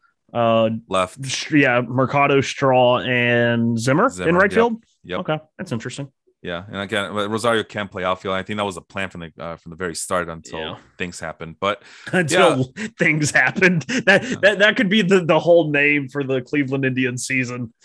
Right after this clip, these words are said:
Speaker 1: Things happened.
Speaker 2: Name change happened. Uh,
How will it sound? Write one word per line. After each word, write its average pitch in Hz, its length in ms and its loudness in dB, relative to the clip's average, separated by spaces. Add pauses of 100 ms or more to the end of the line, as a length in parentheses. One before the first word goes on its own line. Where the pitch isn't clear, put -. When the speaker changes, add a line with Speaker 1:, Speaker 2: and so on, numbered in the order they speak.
(160)
Speaker 1:
Things 185 360 2
happened. 143 540 -4 (220)
Speaker 2:
Name 110 260 -2
change 113 320 -4
happened. 113 720 -4
Uh, 87 460 -6